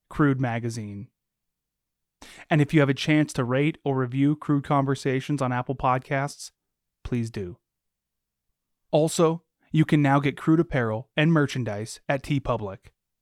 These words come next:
From t-shirts to hoodies to stickers, baby onesies, and more. Just go to the Crude Instagram and click the link in the bio. Okay, back to Trevonte Williams.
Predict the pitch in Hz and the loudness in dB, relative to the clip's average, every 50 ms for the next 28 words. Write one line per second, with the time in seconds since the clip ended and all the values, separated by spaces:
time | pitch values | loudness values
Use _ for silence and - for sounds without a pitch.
0 | _ _ _ _ - 156 131 - - - 175 170 - - 175 170 160 - - - | _ _ _ _ -2 -2 -2 0 0 0 0 2 2 0 0 0 0 -4 -10 -18
1 | - - _ _ - 147 131 143 147 151 151 156 156 156 143 - - _ - - | -20 -20 _ _ -2 0 2 4 4 4 4 2 2 0 -4 -8 -14 _ -8 -8
2 | 135 - - 165 151 - 160 156 151 151 147 - - _ _ _ _ _ _ _ | -8 -2 0 0 0 2 2 0 0 0 -2 -8 -14 _ _ _ _ _ _ _
3 | _ _ 160 156 156 151 170 170 156 160 160 156 156 139 165 160 139 143 131 127 | _ _ 2 4 4 6 4 4 4 4 4 4 4 2 2 0 2 0 0 0
4 | 127 123 113 101 92 117 - _ _ _ _ _ _ _ _ _ _ _ - - | 0 -2 -4 -6 -10 -14 -18 _ _ _ _ _ _ _ _ _ _ _ -20 -20
5 | - - - - 147 - - - 160 151 160 170 175 - - 190 180 165 139 127 | -18 0 2 2 2 4 6 8 8 8 8 4 0 0 0 2 2 2 2 0
6 | - - 131 127 123 120 117 117 120 - _ _ - 147 131 - - 151 139 - | -2 -4 -4 -2 -2 -4 -4 -6 -8 -10 _ _ -6 -6 -2 0 0 0 0 2
7 | 156 139 139 131 120 - 131 127 117 113 101 95 92 92 92 92 - _ _ _ | 2 2 2 0 0 -2 -2 -2 -2 -4 -6 -8 -10 -12 -14 -16 -18 _ _ _
8 | _ _ _ _ _ _ _ _ _ _ _ _ _ _ _ _ _ _ _ _ | _ _ _ _ _ _ _ _ _ _ _ _ _ _ _ _ _ _ _ _
9 | _ _ _ _ - 180 170 170 - 151 127 120 123 - _ _ _ - 175 143 | _ _ _ _ 2 2 2 2 0 -4 -6 -6 -10 -16 _ _ _ -10 -4 0
10 | - 190 196 202 - 226 208 - 208 175 165 160 160 165 165 151 139 131 131 127 | 2 2 2 2 0 0 2 2 2 2 2 0 0 0 0 -2 -2 -2 -4 -6
11 | 120 110 101 95 110 123 - - | -8 -10 -12 -14 -12 -12 -12 -14